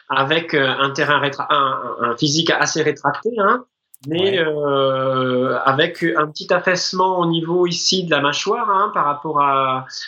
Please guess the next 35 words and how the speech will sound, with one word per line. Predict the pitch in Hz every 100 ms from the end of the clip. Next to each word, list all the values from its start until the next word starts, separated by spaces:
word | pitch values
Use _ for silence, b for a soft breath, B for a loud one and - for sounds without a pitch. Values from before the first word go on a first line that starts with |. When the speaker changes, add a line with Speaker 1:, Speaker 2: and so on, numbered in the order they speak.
| -
Speaker 1:
une | 135
dilatation | 135 143 139 147 - 147
carrée, | 135 135 143
une | 143
symétrie. | 139 139 135 - 202 220 B B B 135
Euh, | 139 135 135 135
donc | 160
c'est | 165 156
légèrement | 151 202 262 247 214 202 202
triangulaire. | - 185 165 170 170 214 233 B B B -
Donc, | 147 175 156
euh, | 135
voilà, | 131 151 135
moi | 135
je |
te | -
mettrais | 139 135 151
vraiment | 135 170 185 170
respiratoire, | 156 - 147 143 165 180 202 220 - _ _ -
avec | 131 151 151
un | 139
petit | 135 170
côté, | 170 156 - 170 165
euh, | 139 131 131 131 127 127 123 117 110 110 110 107
cérébral | - 139 147 139 170 165 123 120 b b _ _
qui | 131
est, | 120 120
qui | 131
est |
bien | 123 135
présent. | 135 151 139 151 190 233 B B B -
Euh, | 123 117 113 110 104
voilà, | 101 101 104 -
donc, | 98 -
euh, | 90 69